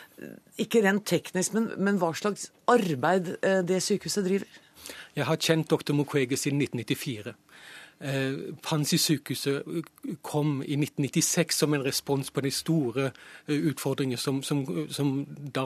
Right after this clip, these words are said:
Speaker 2: skjedde med flyktninger, med overgrep. På sykehuset så er det hundrevis av kvinner som, eh, ligger på avdelingene. Alle har en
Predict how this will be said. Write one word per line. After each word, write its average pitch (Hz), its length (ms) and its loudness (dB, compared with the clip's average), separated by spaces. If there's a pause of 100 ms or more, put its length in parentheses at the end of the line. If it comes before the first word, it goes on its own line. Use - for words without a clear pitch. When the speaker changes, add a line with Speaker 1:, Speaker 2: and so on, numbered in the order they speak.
Speaker 2:
skjedde 131 360 -2
med 127 220 -4
flyktninger, 127 480 -6
med 131 340 -2
overgrep. 131 500 -2 (760)
På 165 240 6
sykehuset 135 720 0 (260)
så - 160 2
er 143 80 4
det 143 160 0 (100)
hundrevis 151 640 4
av 143 60 -2
kvinner 127 380 -2 (300)
som, 143 360 2 (600)
eh, 147 320 2
ligger 143 320 4
på 147 220 2
avdelingene. 135 600 2
Alle 160 400 4 (300)
har 143 420 0 (140)
en 156 320 -2